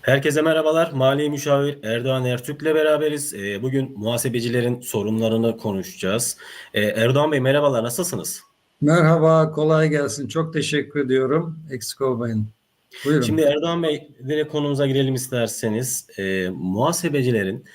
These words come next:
Speaker 1: sorunları nelerdir? Öne çıkan sorunlarla başlayalım. Kalem kalem gideriz. Buyurun.
Speaker 2: Şimdi efendim, Türkiye genelinde yüz otuz bin üyemiz var. Yüz otuz bin mali müşaviri var. Bunların yüz yirmi beş bini mali müşavir,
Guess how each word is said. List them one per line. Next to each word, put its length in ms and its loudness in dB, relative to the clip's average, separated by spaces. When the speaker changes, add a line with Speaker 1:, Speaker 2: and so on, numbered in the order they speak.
Speaker 1:
sorunları 640 0
nelerdir? 560 -2
Öne 220 2
çıkan 200 -2
sorunlarla 640 0
başlayalım. 600 -2
Kalem 280 0
kalem 280 -4
gideriz. 280 -8
Buyurun. 260 0
Speaker 2:
Şimdi 280 2
efendim, 480 2
Türkiye 460 2
genelinde 640 0
yüz 520 -2
otuz 480 -4
bin 380 -2
üyemiz 520 0
var. 200 -4
Yüz 260 -2
otuz 400 -2
bin 200 0
mali 280 2
müşaviri 500 -4
var. 280 -2
Bunların 420 0
yüz 260 0
yirmi 300 0
beş 280 0
bini 180 0
mali 320 -2
müşavir, 640 -2